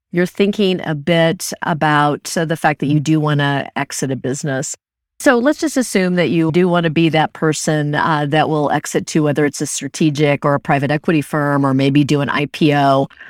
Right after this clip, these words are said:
at some point. But there is something where you will potentially not be involved in the business in the future. What I would say is the starting point is, is establish a really well-run business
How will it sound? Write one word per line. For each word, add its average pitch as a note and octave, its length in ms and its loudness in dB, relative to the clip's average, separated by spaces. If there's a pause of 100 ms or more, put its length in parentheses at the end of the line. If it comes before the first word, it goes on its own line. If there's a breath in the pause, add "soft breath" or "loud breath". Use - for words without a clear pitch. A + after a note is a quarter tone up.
(100)
at D3 200 2
some D3+ 240 -2
point. D3 520 -4 (180)
But D#3 160 0
there D#3+ 180 0
is E3+ 160 0
something E3 280 0
where D3 100 4
you D3+ 140 4
will D3+ 240 2 (160)
potentially D#3 480 -4
not D#3 320 2
be D3+ 120 0
involved C#3+ 400 0
in C#3+ 100 -2
the C#3 80 0
business C#3 580 -2
in D#3 160 -4
the D3 80 -4
future. D#3+ 560 -2 (480 loud breath)
What B3+ 100 4
I C#4 80 4
would D4+ 100 2
say D#4 220 2
is D#4+ 120 2
the B3+ 100 0
starting E4+ 320 0
point G#3 300 0
is, F#3 220 0
is F3+ 200 -2 (680)
establish D4 640 2
a A3 80 4
really G#3 500 2
well-run F3 680 2
business - 640 -6